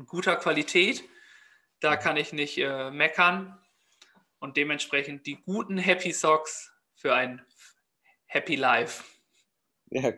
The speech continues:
Speaker 2: cool. Ja, das ist eine schöne Sache. Und, äh, du hast ja uns schon mal oder mir schon mal die Freude gemacht, ein paar zu Weihnachten zu verschenken.
Speaker 1: Stimmt.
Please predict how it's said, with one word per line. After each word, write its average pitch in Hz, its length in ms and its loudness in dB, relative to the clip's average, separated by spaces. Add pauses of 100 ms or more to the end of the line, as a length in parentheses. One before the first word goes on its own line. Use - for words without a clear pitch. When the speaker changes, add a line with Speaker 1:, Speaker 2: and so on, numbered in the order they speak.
Speaker 2:
cool. 160 320 4 (540)
Ja, 147 200 4
das 165 200 0
ist - 180 -2
eine 131 420 4
schöne 139 320 2
Sache. 120 460 2 (880)
Und, 110 320 -2
äh, 107 80 4
du 110 220 4
hast 110 240 4
ja 107 160 8
uns 101 260 -2
schon 107 140 -4
mal 98 240 4
oder 95 180 -2
mir 101 160 -2
schon - 140 -8
mal 98 80 0
die 98 100 -2
Freude 104 340 2
gemacht, 101 440 -4
ein 92 180 -4
paar 92 400 -4 (600)
zu 104 180 -4
Weihnachten 143 420 4
zu 107 100 -10
verschenken. 104 680 -4 (160)
Speaker 1:
Stimmt. - 460 0